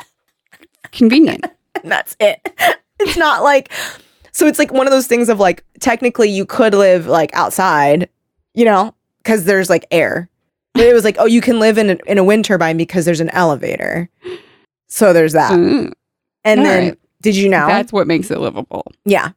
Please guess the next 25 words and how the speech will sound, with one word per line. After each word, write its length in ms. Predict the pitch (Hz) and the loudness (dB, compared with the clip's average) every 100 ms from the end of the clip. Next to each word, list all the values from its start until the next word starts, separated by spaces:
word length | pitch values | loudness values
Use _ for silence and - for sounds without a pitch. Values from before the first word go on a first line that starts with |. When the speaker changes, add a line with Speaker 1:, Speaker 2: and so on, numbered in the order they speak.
| _ _ _ _ | _ _ _ _
Speaker 1:
And 100 | 208 | -2
did 120 | 202 | 2
you 100 | 226 | 2
know 200 | 196 180 | 2 0
Speaker 2:
Sure. 60 | 202 | 0
Speaker 1:
that 280 | 226 - 190 | 0 0 0
wind 200 | 180 175 | 0 0
turbines 440 | 196 185 185 190 | -2 0 -2 -2
have 260 | 190 170 - | -4 -4 -4
to 100 | 190 | -4
be, 360 | 165 151 147 | -2 0 0
like, 480 | 143 147 131 - - _ _ _ _ | 0 0 -2 -6 -20 _ _ _ _
at 220 | - 175 190 | -8 -6 -2
least 480 | 180 170 - - - - | 0 -2 -4 -16 -18 -12
ten 420 | - 196 185 190 | -4 -2 0 -2
times 500 | - 175 165 170 170 | -2 -2 0 -2 -2
the 120 | 156 | -4
height 640 | 196 170 160 165 - - _ _ _ _ | -4 -4 -6 -8 -14 -16 _ _ _ _
of 180 | 185 180 | -2 0
the 80 | 170 | 0
wind 240 | 151 135 | -2 -4
turbine 420 | 175 131 123 117 - | -2 -2 -2 -4 -4
away 400 | 175 170 170 165 | -2 2 2 2
from 220 | 165 160 151 | 0 -4 -2
buildings? 500 | 135 147 226 302 | -2 -2 -4 -8